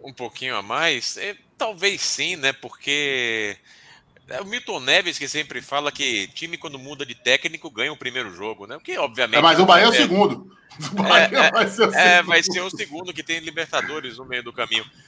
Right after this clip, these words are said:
Speaker 1: Olha, honestamente, eu acho que vai, ia ser uma parada dura de qualquer jeito. O time realmente com o Rogério Ceni não vinha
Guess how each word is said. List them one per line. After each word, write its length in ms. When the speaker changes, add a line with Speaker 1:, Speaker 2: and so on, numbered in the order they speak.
Speaker 1:
Olha, 260
honestamente, 1300
eu 200
acho 180
que 80
vai, 160
ia 180
ser 120
uma 100
parada 400
dura 220
de 80
qualquer 340
jeito. 300
O 20
time 380
realmente 340
com 80
o 40
Rogério 280
Ceni 200
não 140
vinha 200